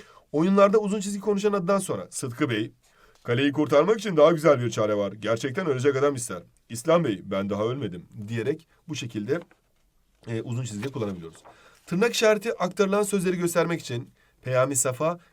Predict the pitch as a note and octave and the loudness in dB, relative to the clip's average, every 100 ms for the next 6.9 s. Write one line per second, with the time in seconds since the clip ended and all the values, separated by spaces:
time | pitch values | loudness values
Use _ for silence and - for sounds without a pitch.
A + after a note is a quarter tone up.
0 | _ A2 A2+ A#2 A#2 B2 A2+ A#2 G#2+ A#2 | _ -6 -4 -4 -2 -4 -4 -4 -2 0
1 | B2+ A#2 G2+ F#2 E2+ _ - A#2 B2+ A2+ | 0 -2 -6 -8 -10 _ -8 0 0 0
2 | G2+ G2 A#2+ F#3 D3 C#3 B2+ A#2+ A#2+ A#2 | -4 -6 -8 -4 -2 -2 -4 -4 -6 -4
3 | C3+ B2 A#2 E2+ D#2+ _ _ - _ - | -4 -6 -8 -14 -16 _ _ -20 _ -6
4 | C#3 C3+ A#3+ A#3+ A3 G3 F#3 F3+ F#3 F#3 | 0 2 2 2 0 0 0 0 0 -2
5 | F#3 F#3 F#3 E3+ F3 E3 D#3+ D3+ B2 G2+ | -4 -4 -4 -4 -2 -2 -2 -2 -4 -8
6 | C3+ D#3+ F3+ E3+ - E3+ E3+ F#3+ G#3+ | -4 -2 -2 -4 -6 -8 -6 -4 -4